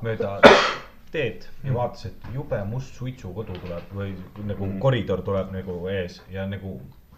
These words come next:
Speaker 1: süsi, must suits.
Speaker 2: Mhm.
Speaker 1: Et mis, mis värk on,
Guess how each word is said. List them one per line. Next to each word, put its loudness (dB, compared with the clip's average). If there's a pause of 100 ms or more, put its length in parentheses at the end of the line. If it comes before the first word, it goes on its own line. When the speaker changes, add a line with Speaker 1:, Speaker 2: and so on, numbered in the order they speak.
Speaker 1:
süsi, -6
must -6
suits. -10 (120)
Speaker 2:
Mhm. -4 (560)
Speaker 1:
Et -8
mis, -2 (240)
mis -4
värk 0
on, 2